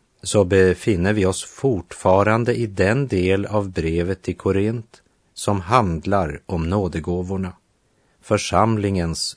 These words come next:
utrustning. Kapitel tolv talade om utdelandet eller fördelandet av de andliga gåvorna. Gåvorna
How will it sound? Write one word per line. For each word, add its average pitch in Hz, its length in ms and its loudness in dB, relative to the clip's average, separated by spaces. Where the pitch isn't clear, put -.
utrustning. 95 920 -6
Kapitel 139 560 2
tolv 71 580 -2
talade 90 520 4
om 80 280 -2
utdelandet 101 1120 0
eller 80 380 -4
fördelandet 98 1120 0
av 95 240 0
de 92 240 0
andliga 82 840 -4
gåvorna. 95 600 -4
Gåvorna 107 800 2